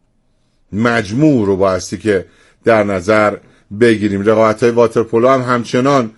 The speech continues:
در کوارتر چهارم، در حالی که چهار دقیقه و پنجاه و پنج ثانیه از کوارتر چهارم باقی مونده،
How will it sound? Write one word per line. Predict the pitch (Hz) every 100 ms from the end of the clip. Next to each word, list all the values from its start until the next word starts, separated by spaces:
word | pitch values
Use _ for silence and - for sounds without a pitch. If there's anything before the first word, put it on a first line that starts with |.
| _ _ _ _ _ _ _ -
در | 110 107 104
کوارتر | - 123 110 131 123 117
چهارم، | 107 - 120 117 127
در | 127 113
حالی | 117 123
که | 120
چهار | 110 120 120
دقیقه | 120 117 120
و | 120
پنجاه | 113 123 117 117 123
و |
پنج | 117 135 160 127
ثانیه | 127 117 113 107 95 _ _ -
از | 107 104
کوارتر | 120 117 - 120 117 113 113 -
چهارم | - 120 120 127 117
باقی | 123 110 123
مونده، | 127 123 120 131 139 156 160